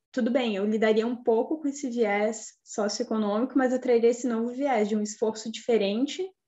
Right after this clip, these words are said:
aqui pra região, é, mais focado. E aí teria que lidar com isso também. É a alternativa, por enquanto, que me vem à cabeça.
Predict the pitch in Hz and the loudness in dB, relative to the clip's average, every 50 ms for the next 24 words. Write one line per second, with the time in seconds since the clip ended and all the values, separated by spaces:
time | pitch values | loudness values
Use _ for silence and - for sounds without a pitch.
0 | _ _ - 214 208 208 - - 214 214 220 247 277 285 - - 240 240 240 240 | _ _ -12 -12 -12 -12 -10 -8 -8 -6 -4 -4 -6 -6 -6 -4 -2 2 2 2
1 | 233 220 220 220 202 202 202 214 247 277 - _ _ _ _ _ _ _ _ _ | 2 4 4 2 2 2 0 -2 -4 -6 -8 _ _ _ _ _ _ _ _ _
2 | _ _ _ _ _ _ _ _ _ _ - 240 226 214 208 208 208 208 208 214 | _ _ _ _ _ _ _ _ _ _ -10 -6 -4 -2 -2 0 0 0 0 0
3 | 214 202 208 214 - - - 233 - - 240 208 196 185 190 190 - _ _ - | 0 -2 -2 -4 -6 -6 -6 -6 -4 -2 -2 -2 -2 -4 -6 -10 -16 _ _ -8
4 | - 214 214 202 190 190 190 202 196 - 262 226 220 220 - - 247 233 214 214 | -2 0 2 4 4 2 0 -2 -2 2 4 6 6 4 4 2 0 2 2 0
5 | 233 - 294 262 247 240 233 - - - 277 254 254 247 214 202 196 196 - _ | 2 2 2 2 2 0 -2 -6 -6 -4 -2 -2 -2 -2 -2 -4 -6 -8 -12 _
6 | _ _ _ _ _ _ _ _ _ _ _ _ _ - 202 208 214 226 240 240 | _ _ _ _ _ _ _ _ _ _ _ _ _ -2 2 2 4 2 2 2
7 | - 269 269 262 254 - - 254 247 262 294 - - - _ _ _ _ _ _ | 2 2 2 2 0 -4 -6 -4 -2 -2 -2 -2 -4 -10 _ _ _ _ _ _
8 | - 262 262 269 269 - 269 262 262 - - - 285 285 254 269 262 254 254 254 | -2 2 2 2 4 4 2 2 2 2 4 4 6 6 6 4 2 2 0 -2
9 | - 294 240 220 190 196 - - - 202 - | -2 -2 0 0 0 -2 -4 -8 -12 -14 -16